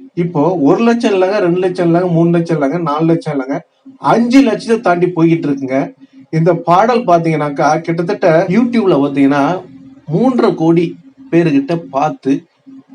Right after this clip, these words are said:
மகிழ்ந்து இருக்காங்க. இதாங்க சூப்பர் ஸ்டார் ரஜினிகாந்த்.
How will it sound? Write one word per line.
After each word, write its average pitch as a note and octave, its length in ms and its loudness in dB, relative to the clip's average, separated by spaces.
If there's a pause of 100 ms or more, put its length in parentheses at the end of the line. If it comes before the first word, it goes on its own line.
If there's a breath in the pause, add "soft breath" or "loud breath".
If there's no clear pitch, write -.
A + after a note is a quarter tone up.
(180)
மகிழ்ந்து D#3+ 520 -8
இருக்காங்க. A#2+ 460 -8 (420)
இதாங்க D#3 520 -6 (440)
சூப்பர் C3+ 340 -6
ஸ்டார் C#3 260 -2
ரஜினிகாந்த். B2+ 580 -14